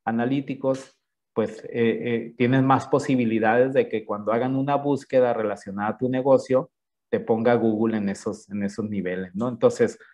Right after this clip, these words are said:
pero en el fondo tiene mucho que ver con la calidad de los contenidos, ¿no? Es decir, si mi sitio web tiene dos años que no se mueven los contenidos y tengo un blog que la última actualización es del dos mil dieciocho,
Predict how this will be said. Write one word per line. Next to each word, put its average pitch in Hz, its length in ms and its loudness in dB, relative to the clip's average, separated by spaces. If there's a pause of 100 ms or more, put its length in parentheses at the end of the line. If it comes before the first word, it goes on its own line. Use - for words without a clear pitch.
(120)
pero 117 440 4
en 123 180 2
el 113 140 2
fondo 175 680 6
tiene 139 220 0
mucho 139 260 -4
que 127 140 2
ver 135 320 0
con 113 160 -2
la 104 120 -2
calidad 107 380 -2
de 123 120 0
los 113 200 0
contenidos, 92 760 -6
¿no? 123 240 -10 (280)
Es 113 100 0
decir, 143 280 6
si 131 160 -2
mi 117 140 2
sitio 147 400 4
web 131 420 4 (1120)
tiene 135 260 2
dos 135 220 2
años 151 320 2
que 117 120 -6
no 110 100 -4
se 139 140 -4
mueven 135 320 0
los 127 140 4
contenidos 127 840 -2 (800)
y 113 160 -8
tengo 123 240 0
un 139 120 -2
blog 131 340 4
que 110 120 0
la 101 140 0
última 123 340 -2
actualización 120 760 -2
es 113 120 -4
del 117 260 0
dos 110 200 2
mil 113 220 0
dieciocho, 123 720 0